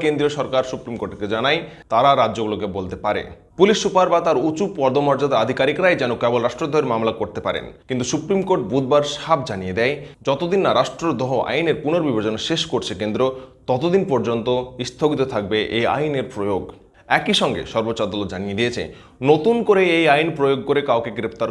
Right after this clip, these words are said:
করা যাবে না। এই আইনে এখন যে সমস্ত মামলা চলছে, তা স্থগিত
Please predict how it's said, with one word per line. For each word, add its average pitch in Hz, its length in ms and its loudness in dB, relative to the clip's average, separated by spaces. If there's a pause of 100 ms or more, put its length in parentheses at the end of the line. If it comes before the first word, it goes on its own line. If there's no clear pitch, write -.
করা 113 160 -2 (140)
যাবে 110 320 0
না। 82 60 -6 (380)
এই 117 60 -2 (140)
আইনে 185 260 4 (100)
এখন 151 240 -2
যে 151 160 2
সমস্ত 127 320 -4
মামলা 95 200 -4 (100)
চলছে, 135 280 0 (400)
তা 110 100 2 (280)
স্থগিত 139 300 -2